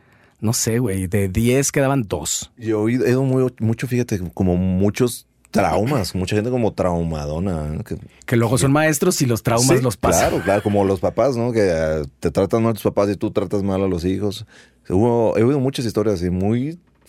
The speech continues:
Speaker 2: con mal sabor de boca, traumadones, o como frustrados, ¿no? Porque así les fue, ¿no?
Speaker 1: Sí.
Speaker 2: O sea, eso les tocó.
Speaker 1: Vienes de una familia muy musical, o por lo menos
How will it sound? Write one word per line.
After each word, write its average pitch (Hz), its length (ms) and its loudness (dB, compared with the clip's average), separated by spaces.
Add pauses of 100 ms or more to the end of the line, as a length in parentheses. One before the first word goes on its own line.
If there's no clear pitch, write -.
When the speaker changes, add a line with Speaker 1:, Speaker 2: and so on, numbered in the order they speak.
Speaker 2:
con 107 220 0
mal 113 140 2
sabor 113 300 0
de 110 80 2
boca, 98 420 -2
traumadones, 90 1080 -2
o - 20 -18
como 90 240 -6
frustrados, 90 760 0
¿no? 87 200 -4
Porque - 340 -8
así 76 220 -8
les 92 160 -6
fue, 104 160 -8
¿no? - 100 -10 (180)
Speaker 1:
Sí. - 180 -2
Speaker 2:
O - 20 2
sea, 104 220 2
eso 123 120 -2
les 90 140 -4
tocó. 82 260 -6 (320)
Speaker 1:
Vienes 151 240 4
de 214 60 2
una 208 100 4
familia 160 560 2
muy 131 220 4
musical, 143 540 0
o 113 80 -2
por 110 180 2
lo 107 100 2
menos 147 400 2